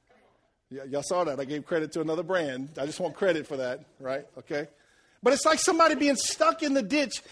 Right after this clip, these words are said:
and they're spinning their tires and spinning their tires and spinning their tires, and they're getting nowheres. They're stuck in their problems.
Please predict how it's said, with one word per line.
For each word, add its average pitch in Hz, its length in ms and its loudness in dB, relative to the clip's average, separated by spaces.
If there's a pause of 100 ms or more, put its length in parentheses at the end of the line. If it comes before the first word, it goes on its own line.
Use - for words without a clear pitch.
(140)
and 262 140 4
they're 240 180 4
spinning 339 540 2
their 302 120 6
tires 247 420 2
and 226 100 -4
spinning 349 400 0
their 294 140 4
tires 233 400 0 (200)
and 240 120 2
spinning 320 300 0
their 294 100 0
tires, 247 240 0 (120)
and 269 140 2
they're 254 80 2
getting 262 280 0
nowheres. 247 720 0 (680)
They're 214 100 -2
stuck - 480 -2
in 269 100 2
their 202 100 -2
problems. 247 840 -6